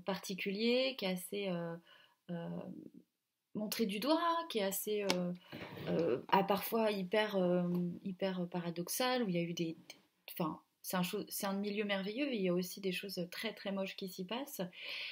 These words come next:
euh, comme dans tous les milieux, en fait. C'est juste que, ben, on n'y coupe pas, nous non plus, et que la division peut faire partie vraiment de, de certains discours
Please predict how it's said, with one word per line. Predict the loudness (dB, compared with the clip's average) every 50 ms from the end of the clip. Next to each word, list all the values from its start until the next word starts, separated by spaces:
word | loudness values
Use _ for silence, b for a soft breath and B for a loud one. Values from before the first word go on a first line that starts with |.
| B B B 0 4
euh, | 4 4 4 8
comme | 8 8 10 10
dans | 8 6 6
tous | 4 4 4
les | 4 6 6
milieux, | 6 6 6 6 6 4
en | 4 4
fait. | 4 4 2 4 4 2 0 0 B B B B B B B B _ -10
C'est | -4 -2 0
juste | 2 2 2 2 2
que, | 2
ben, | 4 4 4 4 4 2
on | 2 4
n'y | 4 4 4
coupe | 2 0 -4 -4 -2
pas, | 0 2
nous | 2 2 0
non | 0 -2 -4
plus, | -6 -6 -4 -2 0 2 2
et | 2 2
que | 2 0
la | 0
division | 0 0 -2 -4 -4 -2 -2 0 0 -2 -2 -6 _ _ _ _ _ _ _ _ _ _ _ -20 -8 _
peut | 0 2
faire | 2 2 2 2
partie | 2 0 0 0 -2 -2 -2 -2 -2 -4
vraiment | -4 -2 0 0 2 2 4 4 4 4
de, | 4 4 4 2 2
de | 2 0
certains | 0 0 -2 -2 -4 -6 -8 -8
discours | -6 -6 -4 -6 -4 0 2 4 4